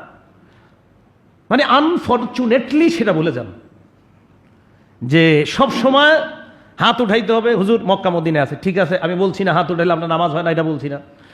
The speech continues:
আমিন জোরে বলি, "হুজুর, মক্কা মদিনা আছে।" আমি বলছি না আপনি আমিন জোরে বলে যে আপনার নামাজ হয় না, এটাও বলছি না। তো এই দলিলগুলা মক্কা মদিনা বলতে বলতে আপনার মুখে ফেনা উঠে যায়, তারাবির সময় মক্কা মদিনার নামটা আপনার মুখেই আসে না। ঘটনা কি? হ্যাঁ,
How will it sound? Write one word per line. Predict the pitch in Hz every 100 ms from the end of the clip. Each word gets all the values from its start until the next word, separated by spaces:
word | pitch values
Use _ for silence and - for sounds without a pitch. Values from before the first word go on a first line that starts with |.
| - -
আমিন | 135 196 214
জোরে | 185 220
বলি, | 220 233 247 233
"হুজুর, | 160 190
মক্কা | 190 190
মদিনা | 180 170 170 165
আছে।" | 170
আমি | 156 175
বলছি | 185 190 196
না | 190
আপনি | 185 190
আমিন | 180 190
জোরে | 190
বলে | 190 190
যে | 180
আপনার | 165
নামাজ | 170 170 165
হয় | 165
না, | 170
এটাও | 165 180
বলছি | 175 160 160
না। | 156 - - - - - -
তো | - -
এই | 180 220
দলিলগুলা | 180 196 220 220 214 220
মক্কা | 196 196 196 202
মদিনা | 196 202 196
বলতে | 170 208 208 202
বলতে | 202 208 208
আপনার | 190 - 196 180
মুখে | 160 175 202
ফেনা | 175 240
উঠে | 240 185
যায়, | 170 165 143 -
তারাবির | 262 302 330
সময় | - 262 254
মক্কা | 202 269 - 277
মদিনার | 262 233 240 233
নামটা | 208 214 208
আপনার | 202 196 180
মুখেই | 170 180
আসে | 160 147
না। | 131 117 - - 127
ঘটনা | 165 180
কি? | 143 127 - - - - - - - -
হ্যাঁ, | 135 151